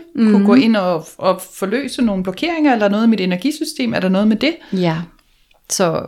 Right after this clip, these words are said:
Speaker 1: man kan sige, det der ligesom er hele essensen af at virkelig arbejde med tantra, det er jo, at man får virkelig åbnet sin krop, og man får åbnet for sin energi, og man kommer ligesom i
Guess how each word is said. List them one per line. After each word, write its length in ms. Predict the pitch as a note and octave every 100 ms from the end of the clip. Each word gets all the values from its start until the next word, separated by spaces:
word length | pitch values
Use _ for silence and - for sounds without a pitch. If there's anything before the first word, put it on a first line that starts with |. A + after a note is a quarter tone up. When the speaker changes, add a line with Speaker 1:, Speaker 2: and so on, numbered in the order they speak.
| -
Speaker 1:
man 160 | F3+
kan 100 | F3
sige, 140 | E3+ E3+
det 140 | G3
der 80 | G#3+
ligesom 360 | F#3+ F3 G3
er 40 | F3
hele 340 | E3+ F#3 G3+
essensen 480 | E3+ - F3+ E3+ F#3+
af 260 | F3+ - E3
at 160 | - -
virkelig 360 | D#3 G#3 G#3 -
arbejde 360 | E3 F3 D#3
med 100 | F3
tantra, 340 | E3+ D#3+ D#3 F3
det 80 | F3+
er 40 |
jo, 40 | F#3+
at 60 |
man 120 | F3+ D#3
får 140 | E3+
virkelig 320 | D#3 F3 E3+
åbnet 320 | E3 D#3 F#3 F3
sin 160 | F3
krop, 280 | E3+ - - - - - - - - - _ _
og 80 | F3
man 140 | D#3+
får 120 | D#3
åbnet 320 | F3 E3 F#3 F3
for 120 | F3
sin 180 | E3+ D#3+
energi, 640 | D#3 D#3 F#3+ A3+ A3 G#3
og 140 | - F3+
man 160 | E3+
kommer 240 | - F3 D#3+
ligesom 320 | D#3+ F3+
i 80 | E3